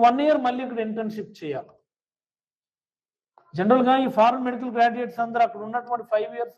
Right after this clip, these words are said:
ఫైవ్ అండ్ హాఫ్ ఇయర్స్ కోర్సులో అక్కడ ఇంటర్న్‌షిప్ చేస్తారు. In spite of that, మనం ఇక్కడ రిజిస్ట్రేషన్ చేసుకోవడానికి, ప్రాక్టీస్కి అలవెన్స్ ఇవ్వడానికి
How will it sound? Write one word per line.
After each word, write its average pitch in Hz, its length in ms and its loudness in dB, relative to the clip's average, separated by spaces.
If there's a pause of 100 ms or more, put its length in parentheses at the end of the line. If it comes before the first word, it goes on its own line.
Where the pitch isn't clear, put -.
ఫైవ్ 226 160 0
అండ్ 233 140 -2
హాఫ్ 233 180 -6
ఇయర్స్ 226 280 -8
కోర్సులో 208 420 -4 (760)
అక్కడ 185 240 -2
ఇంటర్న్‌షిప్ 233 480 -4
చేస్తారు. 262 380 0 (1800)
In 262 140 0
spite 294 280 6
of 277 160 0
that, 294 120 0 (100)
మనం 247 200 -4
ఇక్కడ 233 160 0 (1160)
రిజిస్ట్రేషన్ 240 540 -2
చేసుకోవడానికి, 233 640 0 (200)
ప్రాక్టీస్కి 240 680 -4 (560)
అలవెన్స్ 240 420 -2
ఇవ్వడానికి 220 440 -2